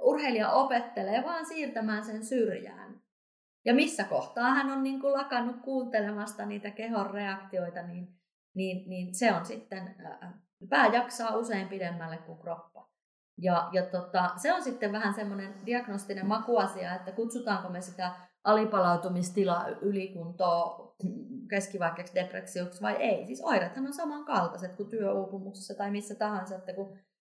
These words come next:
stressivaste ohittaa kehossa niin kuin sen toipumisen, niin, niin me mennään aliviritystilaan ja,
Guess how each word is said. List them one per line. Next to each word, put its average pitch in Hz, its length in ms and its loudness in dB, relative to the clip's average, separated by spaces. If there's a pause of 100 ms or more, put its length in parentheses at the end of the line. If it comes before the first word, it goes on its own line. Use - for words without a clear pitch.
(120)
stressivaste 202 840 2
ohittaa 208 480 2
kehossa 196 540 -4 (320)
niin 196 200 -2
kuin 202 100 -2
sen - 240 0
toipumisen, 190 840 4
niin, 190 420 -10
niin 190 240 -8
me 196 100 -2
mennään 185 420 0
aliviritystilaan 160 1300 -4
ja, 156 220 -6